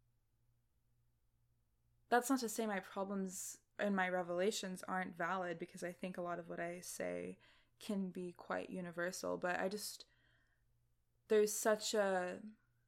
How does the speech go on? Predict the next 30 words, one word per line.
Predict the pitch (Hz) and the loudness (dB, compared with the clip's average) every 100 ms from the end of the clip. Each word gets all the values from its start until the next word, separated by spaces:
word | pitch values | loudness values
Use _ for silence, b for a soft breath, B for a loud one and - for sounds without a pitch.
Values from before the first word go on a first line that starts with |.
| _ _ _ _ - | _ _ _ _ 2
there's | 214 220 | 4 4
so | 240 | 4
many | 226 240 | 4 2
dimensions | 202 196 185 196 196 180 180 - - | 0 0 0 -2 -4 -6 -8 -8 -6
to | 190 190 190 | -4 -2 -2
all | - | -2
the | 185 | -4
things | 185 185 190 | -6 -8 -6
that | 190 190 | -6 -6
I'm | 196 | -6
saying, | - 185 185 185 185 - | -6 -6 -6 -6 -6 -6
and | 185 185 185 185 - _ _ _ _ _ _ _ - | -6 -6 -8 -10 -12 _ _ _ _ _ _ _ 6
I've | 208 214 | 8 8
been | 208 | 2
thinking | 240 247 233 | 2 2 2
about | 190 - | 2 0
this | 208 - | 0 0
one | 202 | -4
a | 180 | -4
lot | 175 180 175 175 - _ | -2 0 2 0 -6 _
because | 214 202 196 190 185 196 - b b b b b b _ _ _ _ _ _ _ _ - - - - - B B B B B | -4 -2 -2 -2 -2 -6 -8 b b b b b b _ _ _ _ _ _ _ _ -14 -14 -14 -18 -14 B B B B B
I'm | 208 214 | 0 2
so | 214 - 233 226 | 2 6 6 6
interested | - 208 214 208 - 202 202 202 | 4 0 0 -2 0 0 0 -2
in, | 196 190 185 180 185 190 - | -2 -4 -2 -4 -4 -6 -8
like, | 190 185 180 - - - | -6 -6 -6 -12 -20 -4
matters | 196 196 190 185 185 185 - | 0 2 0 0 -2 -4 -4
of | 190 175 | -4 -4
the | 180 | -4
self, | 180 - 180 180 180 190 - | -6 -6 -4 -4 -6 -10 -16